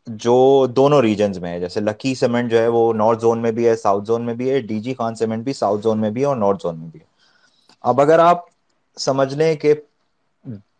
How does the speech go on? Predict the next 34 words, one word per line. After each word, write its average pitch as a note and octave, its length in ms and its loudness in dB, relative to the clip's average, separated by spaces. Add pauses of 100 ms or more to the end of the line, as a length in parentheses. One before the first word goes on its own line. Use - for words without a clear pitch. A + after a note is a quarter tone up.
(140)
نائنٹین B2+ 440 -4
نائنٹی C3+ 360 -2
سے D#3 140 0
دو C3 300 2
ہزار C3 180 2
سولہ B2 360 0
سترہ C3 320 2
تک B2+ 300 2
دیکھیں A#2+ 260 -4
گے G#2 180 -4
تو G#2+ 140 -4
ساؤتھ C3+ 420 0
زون C#3 280 0
نے D3 140 -2
بہتر B2+ 320 4
پرفارم A2+ 420 0
کیا A2 220 2
ہے، A#2+ 60 6
اور B2 120 4
اس A#2+ 120 -6
کی C3+ 100 -2
وجہ A#2 200 4
یہ A#2+ 220 2
رہی G#2+ 240 2
ہے A#2+ 80 -2
کہ B2 100 -4
جس G#2+ 260 -6
وقت B2 100 2
بھی B2 160 -2
اکنامک A2+ 360 0
ڈاؤن G#2+ 260 2
ٹرن A#2+ 200 2
آتا G2+ 220 0
تھا - 200 -8